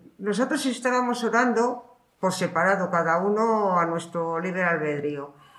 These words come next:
Pero aquí lo bueno es que ahora oramos también juntos. Oramos como pareja y cuando te, estábamos con nuestros hijos, que ya están independizados, eh, también con ellos.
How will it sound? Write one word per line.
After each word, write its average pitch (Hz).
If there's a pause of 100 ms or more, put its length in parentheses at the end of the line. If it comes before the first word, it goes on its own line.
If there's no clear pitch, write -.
(280)
Pero 190
aquí 190
lo 226
bueno 247
es 240
que 202
ahora 226
oramos 226
también 190
juntos. - (160)
Oramos 247
como 208
pareja 254 (760)
y 208
cuando 185
te, 180
estábamos 196
con 180
nuestros 180
hijos, 233
que 160
ya 165
están 180
independizados, 190 (460)
eh, 180
también 185
con 165
ellos. 139